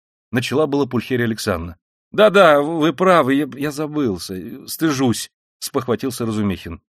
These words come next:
«Но, ну, вы не можете на меня сердиться за то, что я так говорю, потому я искренне говорю, а не от того, что, м, это было бы подло. Одним словом, не от того, что я вас, м,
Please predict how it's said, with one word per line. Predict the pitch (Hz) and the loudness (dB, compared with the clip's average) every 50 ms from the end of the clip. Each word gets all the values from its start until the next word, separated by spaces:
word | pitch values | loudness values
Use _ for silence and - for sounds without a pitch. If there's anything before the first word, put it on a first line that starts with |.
| _ _ _ | _ _ _
«Но, | - 160 196 196 185 185 - - _ _ _ _ - | 0 2 4 4 2 2 -2 -8 _ _ _ _ -4
ну, | 143 175 190 180 175 165 | 0 0 0 0 0 -2
вы | 160 175 196 | -2 0 2
не | 208 220 | 2 4
можете | 240 254 240 196 135 107 113 131 131 127 123 | 4 6 4 4 4 2 2 2 4 2 2
на | 127 131 147 156 | 0 -2 -2 -2
меня | 160 160 160 151 131 120 | 0 0 2 2 2 0
сердиться | - - 151 151 170 185 165 - 147 135 | 0 -4 -4 -2 -2 -4 -2 -2 -2 -2
за | 131 151 | -2 -2
то, | 156 175 160 | -2 -2 -4
что | 123 - 147 139 120 - _ _ _ _ _ _ _ _ - | -2 0 0 0 0 -2 _ _ _ _ _ _ _ _ -10
я | 131 139 127 | -8 -6 -4
так | 143 135 131 | -4 -6 -6
говорю, | 131 135 139 151 165 180 170 127 101 | -6 -6 -4 -2 0 0 0 0 0
потому | - - 131 127 160 170 180 185 | -2 -6 -8 -6 -4 -2 -2 -2
я | 180 180 160 143 - - _ _ _ _ _ | -2 -2 -4 -6 -10 -18 _ _ _ _ _
искренне | - 196 196 - - - 165 156 139 131 123 | -6 -6 -4 -4 -6 -6 -6 -4 -2 -2 -2
говорю, | 113 120 123 127 127 127 123 117 120 127 | 0 0 0 2 2 2 2 2 2 0
а | 127 131 | 0 -2
не | 139 147 147 | 0 0 0
от | 143 135 131 | 0 0 0
того, | - 165 185 196 196 | 0 2 2 2 0
что, | - - - 147 139 120 - _ _ _ _ _ - | -2 0 0 0 0 0 -2 _ _ _ _ _ -14
м, | 104 135 147 151 139 127 127 127 117 147 | -12 -8 -6 -2 0 0 0 -2 -2 -6
это | 180 160 165 160 - 160 | -8 -6 -4 -4 -4 -2
было | 147 175 170 170 | -2 -2 -2 -2
бы | 165 165 | -2 -4
подло. | - - 180 180 123 90 78 85 82 - - _ _ _ _ _ _ _ | -4 -2 2 2 2 2 0 -4 -12 -14 -16 _ _ _ _ _ _ _
Одним | - - 151 160 196 214 202 | 0 2 2 4 4 4 4
словом, | - 196 220 214 208 196 208 | 4 4 4 4 4 4 4
не | 208 | 4
от | 208 208 | 4 2
того, | - 220 233 240 233 190 | 2 2 4 4 4 4
что | - - 180 | 4 2 2
я | 175 185 196 180 170 | 2 4 4 4 4
вас, | 160 156 151 156 185 180 160 131 - - - - _ | 4 2 2 4 4 6 4 4 2 -4 -10 -12 _
м, | - 151 156 160 160 156 160 151 139 135 - - - | -6 -2 0 2 4 4 4 4 4 4 2 0 -4